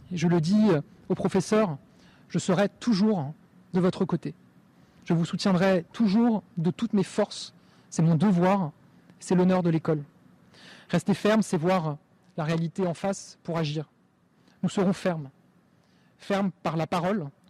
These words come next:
aucune ambiguïté n'est possible. La condamnation doit être unanime. L'école ne cédera rien. Rien. Ferme par nos actes, nous le devons à nos professeurs, à nos élèves, à tous les personnels, aux parents. L'école doit être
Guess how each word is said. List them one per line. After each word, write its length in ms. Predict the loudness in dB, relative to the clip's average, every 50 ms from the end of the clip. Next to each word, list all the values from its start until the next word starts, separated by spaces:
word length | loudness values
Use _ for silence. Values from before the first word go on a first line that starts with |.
| _
aucune 360 | -6 -6 -4 -2 -2 0 0
ambiguïté 480 | 0 0 -2 -4 -6 -6 -6 -2 -2 0
n'est 80 | 0 -2
possible. 420 | -2 -4 -6 -6 -8 -12 -12 -14 -20 _ _ _ _ _ _ _ _ _ _ _ _ -8
La 80 | -6
condamnation 500 | -2 0 0 2 2 0 0 0 0 0
doit 120 | 0 0 0
être 240 | 0 -2 -4 -4 -8 -10 _
unanime. 460 | -2 0 0 2 0 0 -2 -4 -6 -10 _ -20 -20 -8 -4
L'école 360 | -2 -2 0 2 2 2 0 0 0
ne 120 | -2 -2
cédera 300 | 0 0 -2 -2 0 -2
rien. 260 | 0 0 -2 -2 -4 -6 _ _ _ _ _ _ _ _ _ _ _ _ _ _ _
Rien. 280 | -6 -4 -2 -2 -2 -4 -8 _ _ _ _ _ _ _ _ _ _ _ _ _ _ _ _ _ _
Ferme 320 | -6 -2 0 2 2 2 2
par 160 | 0 2 2
nos 220 | 2 2 2 0
actes, 340 | -2 -2 -4 -10 -20 -20 _ _ _ _ _ -16 _ -4
nous 60 | -2
le 80 | 0 0
devons 240 | 0 0 0 2
à 80 | 0 0
nos 100 | 0 -2
professeurs, 680 | -4 -4 -4 -4 -4 -4 -4 -2 -2 -2 -4 -4 -8 -12 -16 -18 -20 -20 -20 -20 -20 -14 -6 -4
à 60 | 0
nos 100 | 0 0
élèves, 480 | 2 2 2 2 2 0 -2 -4 -6 -10 -12 _ _ _ -20 _ _ _ _ -18 -16
à 40 | -8
tous 140 | -4 -2 0
les 80 | 0
personnels, 520 | 0 -2 -4 -2 -2 -2 0 0 0 0 0
aux 60 | 0
parents. 320 | 0 0 0 0 -2 -4 -6 _ -20 -20 -20 -12 -4
L'école 440 | -4 -2 -2 0 0 2 2 0 0 -4 -8 -10
doit 240 | -8 -4 -2 -2 -2 -2 -2
être 360 | -2 -2 -2 -4 -10 -18 -20